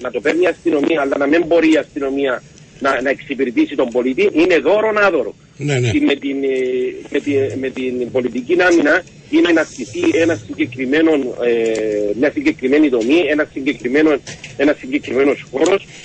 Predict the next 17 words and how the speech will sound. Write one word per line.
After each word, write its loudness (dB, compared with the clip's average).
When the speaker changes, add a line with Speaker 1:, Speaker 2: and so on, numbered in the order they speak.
Speaker 1:
Αυτό 0
θα -4
μας 2
βοηθήσει 0
και 2
πάρα 2
πολύ, 2
εξ -6
όσων 0
έχω -2
ενημερωθεί 2
και 0
έχω 0
διαβάσει, 0
η, 0
η, -2
ο, 2